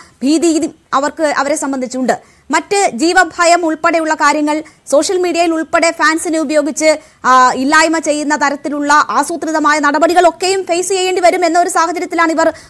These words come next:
പുറത്തു പറയാൻ പോലും മടിക്കുന്നത്. പക്ഷേ പൊതുസമൂഹം എന്തുകൊണ്ട് ഇവർ ഇതുവരെ പറഞ്ഞില്ല എന്ന ചോദ്യം അവരോട് എപ്പോൾ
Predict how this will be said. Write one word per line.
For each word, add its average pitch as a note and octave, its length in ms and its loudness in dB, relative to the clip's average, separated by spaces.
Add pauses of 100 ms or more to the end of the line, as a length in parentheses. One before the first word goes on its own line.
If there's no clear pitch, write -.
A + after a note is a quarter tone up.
പുറത്തു D4+ 380 0
പറയാൻ D#4 320 2
പോലും D#4 180 2
മടിക്കുന്നത്. C4 380 -2
പക്ഷേ D#4 380 0 (180)
പൊതുസമൂഹം E4+ 600 0
എന്തുകൊണ്ട് E4 600 2 (220)
ഇവർ D4 200 0
ഇതുവരെ D4+ 480 0
പറഞ്ഞില്ല C#4 560 2
എന്ന C4+ 160 -2
ചോദ്യം C4+ 380 0
അവരോട് C4+ 540 4
എപ്പോൾ A#3+ 400 2